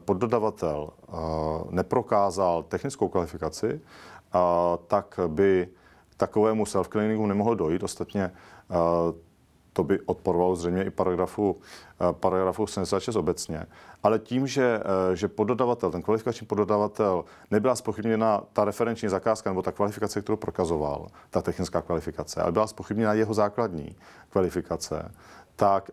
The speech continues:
tím pádem, eh, jak si byla za-, eh, zpochybněna, eh, základní kvalifikace dodavatele, toho konkrétního dodavatele jako, jako celku,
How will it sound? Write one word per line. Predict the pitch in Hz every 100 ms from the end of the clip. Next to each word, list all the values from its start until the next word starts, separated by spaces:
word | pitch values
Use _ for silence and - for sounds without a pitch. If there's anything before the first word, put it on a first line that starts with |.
| - _
tím | - 104
pádem, | 104 104 107 104
eh, | 101 98 95
jak | 90 -
si | 92
byla | 98 95
za-, | 92
eh, | 92 87
zpochybněna, | - 98 95 101 104 98 82
eh, | - - - - 85 82 80
základní | 78 90 90 101
kvalifikace | 98 90 95 104 - 104
dodavatele, | 80 76 80 90 92 - 95 95 95 101 - _
toho | - 90
konkrétního | - 87 95 92
dodavatele | 85 87 87 95 90
jako, | - 92 - -
jako | 80 80 -
celku, | - 73 - 73 -